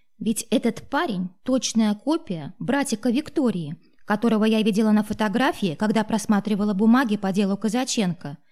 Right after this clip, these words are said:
В переселение душ и прочую чепуху я не верю. Значит, братик вдовушки жив, но зачем ему убивать Шарапова?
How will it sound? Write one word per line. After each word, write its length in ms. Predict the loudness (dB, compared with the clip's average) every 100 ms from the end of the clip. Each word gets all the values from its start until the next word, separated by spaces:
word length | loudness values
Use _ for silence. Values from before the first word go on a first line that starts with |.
| _ _ _ -16
В 80 | 0
переселение 720 | 2 2 2 2 6 4 4
душ 320 | 2 0 -2 -4
и 60 |
прочую 480 | -2 0 0 0 -4
чепуху 580 | -4 -8 -8 -8 -10 -8
я 220 | -4 2
не 200 | 4 4
верю. 400 | 2 0 -2 -8 -14 _ _ -20 -10
Значит, 420 | -2 0 0 -4
братик 460 | -2 -2 0 -4 -4
вдовушки 540 | 0 0 -2 -4 -2
жив, 420 | 0 0 -2 -6 -20 -20 -4
но 80 | -2
зачем 420 | 0 0 0 4
ему 300 | 4 6 6
убивать 340 | 4 2 0 0
Шарапова? 720 | 0 0 0 -4 -8 -8